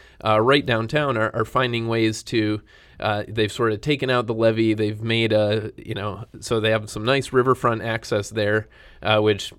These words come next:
for them they bill as kind of a tourism sell, but it also, in times of high water, kind of doubles as flood relief to some extent. You know, they have features that, uh,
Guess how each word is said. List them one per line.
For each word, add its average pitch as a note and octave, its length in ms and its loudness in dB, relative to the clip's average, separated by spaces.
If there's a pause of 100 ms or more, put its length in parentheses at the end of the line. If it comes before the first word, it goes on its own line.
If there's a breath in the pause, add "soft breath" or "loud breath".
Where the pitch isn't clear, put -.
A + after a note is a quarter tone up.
(100)
for A2+ 140 0
them A2+ 360 0
they G#2 120 2
bill G2+ 240 0
as G2+ 140 -2
kind A2 180 -4
of G2+ 80 -10
a G2 60 -6
tourism A2+ 540 0
sell, G#2+ 240 0
but A2 160 4
it A2+ 100 4
also, A2 640 2
in A2+ 220 -4
times A#2 320 -2
of G#2+ 120 -6
high G#2+ 180 -4
water, G#2+ 440 0 (280 soft breath)
kind A2 180 -4
of G2 160 -8
doubles A2 480 4
as G#2 420 -2 (400 soft breath)
flood C3 400 2
relief A2+ 440 4
to A2 100 -6
some A#2 220 0
extent. G#2+ 420 -2
You A2 80 -2
know, G#2 140 0
they G#2 160 0
have G#2 180 -2
features A2 480 -2
that, G#2 300 -2 (420 soft breath)
uh, G2+ 380 0